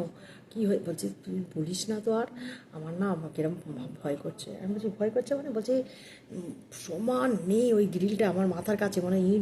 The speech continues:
দিয়ে ঢুকেই যাচ্ছে ঠকাস, ঠকাস। মানে ও কিন্তু কাউকে দেখতে পাচ্ছে না, কিন্তু ওই শব্দটা শুনতে পাচ্ছে। তার কীরকম ব্যাপারটা? উম, আমি না ভাবছি, এরা বাড়িতে কী করে থাকে রে বাবা?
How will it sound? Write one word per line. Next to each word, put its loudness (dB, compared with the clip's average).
দিয়ে 4
ঢুকেই 2
যাচ্ছে 2
ঠকাস, -6
ঠকাস। -12
মানে 0
ও -6
কিন্তু 2
কাউকে 4
দেখতে 2
পাচ্ছে 0
না, -4
কিন্তু -4
ওই -6
শব্দটা -6
শুনতে -4
পাচ্ছে। -10
তার -4
কীরকম 0
ব্যাপারটা? -2
উম, -2
আমি -12
না -2
ভাবছি, -2
এরা 4
বাড়িতে 0
কী -6
করে 4
থাকে 0
রে 2
বাবা? 0